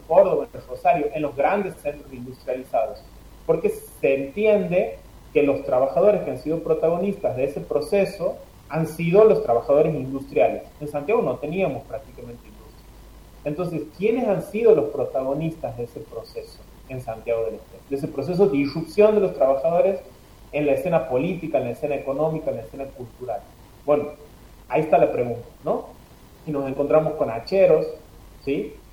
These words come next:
que se organizan en gremios, hasta ese momento no estaban organizados, a los que el Estado empieza a reconocerles derechos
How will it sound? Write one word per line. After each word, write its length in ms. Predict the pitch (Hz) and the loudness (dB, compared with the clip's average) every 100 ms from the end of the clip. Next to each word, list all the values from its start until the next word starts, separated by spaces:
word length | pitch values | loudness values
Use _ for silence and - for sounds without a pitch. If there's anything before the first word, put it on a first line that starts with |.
| - | -10
que 80 | - | -2
se 160 | - 139 | 0 2
organizan 560 | 156 143 180 185 175 | 2 2 2 2 0
en 140 | 143 127 | 0 0
gremios, 500 | 151 196 180 151 131 | 2 4 2 0 -2
hasta 220 | 127 123 | -6 -8
ese 100 | 123 | -10
momento 400 | 120 120 139 139 | -8 -6 -4 -4
no 80 | 123 | -4
estaban 320 | - 131 123 | -2 -2 -2
organizados, 880 | 117 120 123 123 175 165 147 139 - - - | -4 -6 -8 -2 2 4 4 2 0 -10 -6
a 80 | 135 | -2
los 140 | 151 | 0
que 100 | - | 0
el 80 | 139 | -2
Estado 320 | 131 - 165 | 2 6 8
empieza 380 | 151 147 160 - | 6 2 -2 0
a 180 | 147 139 | 0 -2
reconocerles 640 | - - 143 - 170 165 | -6 -4 -4 0 0 0
derechos 580 | 135 127 160 - 196 196 | 0 2 2 2 -2 -2